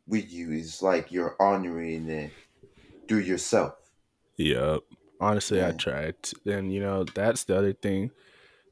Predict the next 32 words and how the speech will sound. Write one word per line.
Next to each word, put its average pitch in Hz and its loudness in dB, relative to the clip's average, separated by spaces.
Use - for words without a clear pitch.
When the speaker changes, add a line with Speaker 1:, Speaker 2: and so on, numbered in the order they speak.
Speaker 2:
Throughout 127 8
this 127 6
whole, 110 4
like, 92 0
music 101 -2
process 113 0
I've 107 -4
been 117 0
doing, 117 2
I've 117 0
been 123 0
kinda 107 0
trying 104 -2
to 98 -2
represent 98 0
every 104 0
aspect 92 -4
of 87 -4
my 87 -4
life 87 -4
and, 90 -6
you 90 -4
know, 85 -6
the 85 -4
people 98 -2
that 80 0
got 90 0
me 90 -2
to - -2
where 90 2
I 87 0
am 92 -2